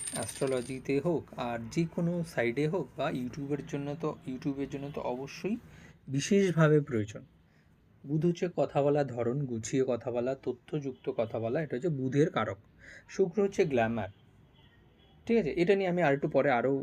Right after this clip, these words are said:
বিশেষ আলোচনা করব। রাহু হচ্ছে ইন্টারনেট, চন্দ্র হচ্ছে জনপ্রিয়তা। এই চারটে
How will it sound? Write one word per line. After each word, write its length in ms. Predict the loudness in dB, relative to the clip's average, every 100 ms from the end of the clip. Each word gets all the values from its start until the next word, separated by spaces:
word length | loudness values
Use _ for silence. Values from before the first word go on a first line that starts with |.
| -4
বিশেষ 360 | -6 -2 -2 0
আলোচনা 400 | -2 -2 -2 -4
করব। 200 | -2 -2 -2 0 2
রাহু 140 | 2 -2
হচ্ছে 160 | -4
ইন্টারনেট, 420 | -6 -4 -2 -2 -2 -2
চন্দ্র 220 | -2 -4
হচ্ছে 160 | -4 -4
জনপ্রিয়তা। 580 | -2 0 0 2 2 2
এই 160 | 0 0
চারটে 500 | 0 -2 -4 0